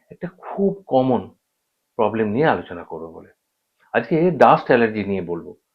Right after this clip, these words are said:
দেখুন, অ্যালার্জি এত মারাত্মক, আমাদের চোখ থেকে আরম্ভ করে রেসপিরেটরি সিস্টেম, স্কিন থেকে আরম্ভ করে ইন্টারনাল অর্গান, লিভার, কিডনি, সব কিছুই কিন্তু, আহ, এ এফেক্ট করতে পারে।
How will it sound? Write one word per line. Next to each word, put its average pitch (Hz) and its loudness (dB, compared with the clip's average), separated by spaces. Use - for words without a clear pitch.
দেখুন, 185 2
অ্যালার্জি 180 6
এত 135 4
মারাত্মক, 127 2
আমাদের 190 6
চোখ 180 4
থেকে 190 0
আরম্ভ 143 2
করে 156 4
রেসপিরেটরি 139 -2
সিস্টেম, 151 -6
স্কিন 208 4
থেকে 196 0
আরম্ভ 156 0
করে 165 2
ইন্টারনাল 143 0
অর্গান, 131 2
লিভার, 127 0
কিডনি, 123 -8
সব 208 2
কিছুই 202 2
কিন্তু, 180 -2
আহ, 160 -2
এ 151 0
এফেক্ট 131 -10
করতে - -14
পারে। 90 -8